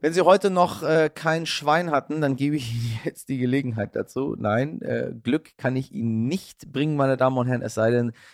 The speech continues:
Sie haben aus unserer heutigen Folge, wie ich sehr hoffe, viele interessante Dinge mitgenommen. Äh, und nein, zu Fleischkonsum will ich Sie bestimmt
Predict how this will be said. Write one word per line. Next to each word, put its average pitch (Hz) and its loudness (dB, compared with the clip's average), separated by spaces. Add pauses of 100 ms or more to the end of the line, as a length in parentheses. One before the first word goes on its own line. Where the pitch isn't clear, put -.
(120)
Sie - -6
haben 120 2
aus 107 -6
unserer 107 -2
heutigen 117 0
Folge, 110 2
wie 131 -2
ich 120 -4
sehr 156 8
hoffe, 156 6
viele 202 0
interessante 143 0
Dinge 135 0
mitgenommen. 107 -4
Äh, 110 -2
und 117 -4
nein, 143 0
zu 131 -4
Fleischkonsum 135 0
will 123 2
ich 120 -2
Sie 123 -6
bestimmt 117 -6